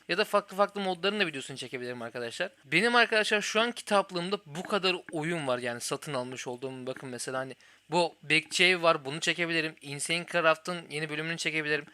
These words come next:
Karayip Korsanlığı var arkadaşlar. Finn ve Jack'in olduğu şey neydi ya? Onu unuttum bakın. Sonrasında arkadaşlar farklı farklı bayağı bir şey var yani. Bunları çekebilirim. Bu arada bunu da satın aldım. Bir de bunu da satın aldım. Bunlar cidden çok iyiler ya. Vallahi bak bunu, bunu çok beğeniyorum bu arada.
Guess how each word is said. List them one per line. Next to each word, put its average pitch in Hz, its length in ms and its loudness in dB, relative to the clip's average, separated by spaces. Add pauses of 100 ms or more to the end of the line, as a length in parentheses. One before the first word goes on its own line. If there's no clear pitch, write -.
(260)
Karayip 160 340 4
Korsanlığı 175 560 0
var 180 100 4
arkadaşlar. 170 560 2
Finn 170 220 -4
ve 175 120 2
Jack'in 165 240 -2
olduğu 170 320 -2
şey 170 200 0
neydi 190 200 -2
ya? 120 260 -2
Onu 135 220 -8
unuttum 139 360 -10
bakın. 117 240 -10 (460)
Sonrasında 202 400 0
arkadaşlar 214 240 0
farklı - 360 0
farklı 202 400 0
bayağı 165 340 8
bir 127 60 -10
şey 131 260 -2
var 120 140 0
yani. 120 340 -6 (380)
Bunları 185 300 0
çekebilirim. 226 580 0
Bu 165 60 2
arada 190 180 0
bunu 160 120 -2
da 196 60 0
satın 170 260 -4
aldım. 160 360 -2
Bir 160 60 -6
de 165 140 0
bunu 151 120 -4
da - 60 -2
satın - 240 -6
aldım. 120 240 -8 (480)
Bunlar 175 260 -2
cidden 175 260 -4
çok - 260 -8
iyiler 127 220 -2
ya. 110 320 -4
Vallahi 151 220 2
bak 131 180 -4
bunu, 151 260 -8
bunu 160 140 -4
çok 165 200 -6
beğeniyorum 127 260 -6
bu 117 100 -6
arada. 113 200 -8